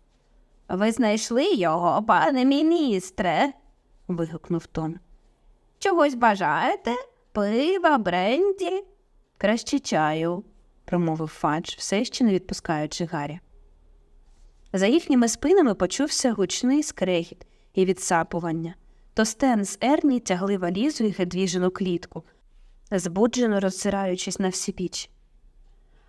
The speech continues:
«А чого ти, Невіле, не сказав, хто ти такий насправді, га?» усміхаючись, запитав Стен, за плече якого зацікавлено визирало совинне обличчя Ерні. «І ще,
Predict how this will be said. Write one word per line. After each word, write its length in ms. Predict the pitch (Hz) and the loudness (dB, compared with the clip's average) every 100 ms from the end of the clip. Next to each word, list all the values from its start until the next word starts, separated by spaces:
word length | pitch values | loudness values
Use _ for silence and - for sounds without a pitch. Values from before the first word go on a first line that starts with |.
| _ | _
«А 120 | - | 2
чого 220 | 349 453 | 4 4
ти, 140 | 381 254 | 4 2
Невіле, 420 | 262 254 214 202 | 2 2 0 0
не 100 | 220 | 0
сказав, 440 | 226 285 285 185 | 2 0 2 0
хто 140 | 190 208 | 0 -2
ти 100 | 202 | 0
такий 220 | 214 226 | -2 0
насправді, 580 | 226 226 220 143 156 156 | 0 0 0 0 -2 -4
га?» 240 | 202 285 427 - _ _ _ _ - | 2 4 4 0 _ _ _ _ -6
усміхаючись, 760 | 185 190 170 180 165 160 170 | -4 -2 -2 -2 -2 -4 -2
запитав 380 | 175 180 180 185 | -2 -2 -4 -4
Стен, 360 | - 262 339 381 - - | -2 2 2 2 -4 -12
за 160 | 190 180 | -2 0
плече 340 | 180 185 208 | 2 0 2
якого 340 | 190 185 254 233 | 0 2 2 2
зацікавлено 800 | 190 185 - 220 269 285 247 226 | -2 -4 -2 2 2 4 2 2
визирало 540 | 208 190 190 196 196 | 0 -2 -2 0 -2
совинне 600 | 185 - 175 185 240 233 | -4 -4 -2 0 2 2
обличчя 500 | 214 180 165 - 190 - | 0 0 -4 -4 -6 -4
Ерні. 420 | 170 160 165 165 _ _ _ _ _ _ _ _ _ _ _ _ | -6 -6 -8 -12 _ _ _ _ _ _ _ _ _ _ _ _
«І 140 | - 226 | 0 0
ще, 520 | - - 185 180 | -2 -2 2 2